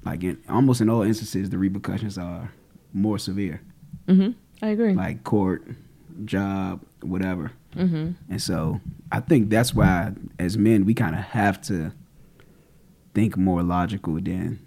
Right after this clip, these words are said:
Speaker 1: with our emotions, make decisions based off of logic and what's
Speaker 2: Mm-hmm.
Speaker 1: practical more than
Speaker 2: Mm-hmm. In a sense that
Speaker 1: we
Speaker 2: if
Speaker 1: can't
Speaker 2: there's
Speaker 1: afford
Speaker 2: something
Speaker 1: to.
Speaker 2: here,
Speaker 1: Yeah.
Speaker 2: right, and you don't really know how to do anything with it, so you end up making, like,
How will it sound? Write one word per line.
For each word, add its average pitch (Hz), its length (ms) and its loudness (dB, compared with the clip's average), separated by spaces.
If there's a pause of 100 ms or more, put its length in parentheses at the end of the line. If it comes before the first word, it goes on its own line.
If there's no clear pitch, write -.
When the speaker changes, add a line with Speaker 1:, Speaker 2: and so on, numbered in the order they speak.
(120)
Speaker 1:
with 104 180 -6
our 92 140 -4
emotions, 92 500 -6
make 90 180 -2
decisions 101 560 -4
based 95 460 -6
off 92 240 -6
of 80 280 -8 (840)
logic - 460 -6 (220)
and - 120 -8
what's 82 120 -8
Speaker 2:
Mm-hmm. 151 80 -4
Speaker 1:
practical 78 400 -6
more 82 220 -6
than - 300 -6 (680)
Speaker 2:
Mm-hmm. 143 220 -4 (1120)
In 170 120 0
a 160 60 2
sense 156 180 0
that 156 140 4
Speaker 1:
we 147 60 2
Speaker 2:
if 147 80 6
Speaker 1:
can't 151 100 6
Speaker 2:
there's 165 140 6
Speaker 1:
afford 120 140 8
Speaker 2:
something 170 180 4
Speaker 1:
to. 175 60 4
Speaker 2:
here, 165 420 4 (320)
Speaker 1:
Yeah. 175 120 2
Speaker 2:
right, 151 140 6
and 160 180 2
you 170 80 2
don't 151 200 0
really 156 160 4
know 151 100 4
how 147 100 10
to 147 120 8
do 151 140 2
anything 143 340 2
with 143 200 2
it, 120 200 0
so 127 240 2
you 131 120 0
end 131 160 2
up 131 120 2
making, 131 360 0
like, 113 260 0